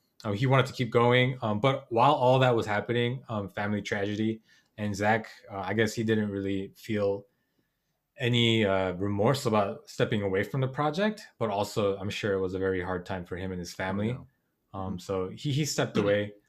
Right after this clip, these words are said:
Speaker 1: And when he stepped away, uh, um, and also that's why when you watch, uh, the Zack Snyder cut, there's a four, I forget her name, but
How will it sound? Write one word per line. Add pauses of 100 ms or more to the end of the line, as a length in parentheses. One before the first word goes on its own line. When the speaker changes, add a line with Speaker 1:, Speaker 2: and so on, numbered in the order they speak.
(240)
Speaker 1:
And (120)
when
he
stepped
away, (320)
uh, (120)
um, (140)
and
also
that's
why
when
you
watch,
uh,
the
Zack
Snyder
cut,
there's
a (500)
four, (180)
I
forget
her
name,
but